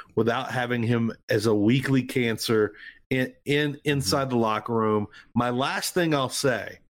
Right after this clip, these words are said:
Speaker 1: is no one in pro wrestling history has ever literally single-handedly split the locker room like C M Punk. He literally took them to another show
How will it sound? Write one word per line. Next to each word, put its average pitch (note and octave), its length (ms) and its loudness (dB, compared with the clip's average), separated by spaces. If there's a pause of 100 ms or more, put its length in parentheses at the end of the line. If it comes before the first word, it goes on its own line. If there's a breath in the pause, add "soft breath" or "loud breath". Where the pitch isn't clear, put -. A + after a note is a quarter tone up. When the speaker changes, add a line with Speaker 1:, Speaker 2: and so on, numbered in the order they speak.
(440 soft breath)
Speaker 1:
is B2 220 0
no C#3+ 300 4
one C#3 420 -2 (180)
in A2+ 160 -2
pro D3+ 220 0
wrestling D#3+ 460 2
history G#2+ 580 0 (320 loud breath)
has C#3 340 0
ever C#3+ 420 2
literally C3+ 1400 2 (640 loud breath)
single-handedly C#3+ 1040 0 (280 loud breath)
split C3 420 0
the A#2+ 100 0
locker G#2 400 0
room G2 260 2
like F#2+ 160 0
C G2+ 240 0
M F#2+ 140 -2
Punk. - 380 -4 (420 loud breath)
He D3 180 4
literally G#3+ 640 4
took G#3+ 320 2
them A2+ 340 -2 (280 soft breath)
to C#3+ 160 4
another C3+ 420 2
show B2 680 0